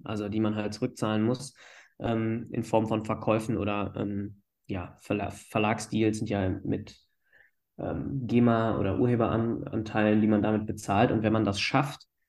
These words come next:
ähm, dann zeichnet das ja auch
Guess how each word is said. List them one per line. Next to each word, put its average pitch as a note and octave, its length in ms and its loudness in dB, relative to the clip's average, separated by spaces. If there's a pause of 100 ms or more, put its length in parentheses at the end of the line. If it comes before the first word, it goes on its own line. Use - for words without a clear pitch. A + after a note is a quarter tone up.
(540)
ähm, A2 540 0 (720)
dann A2+ 240 2
zeichnet A#2+ 400 4
das A#2 160 0
ja A2+ 100 4
auch - 340 -2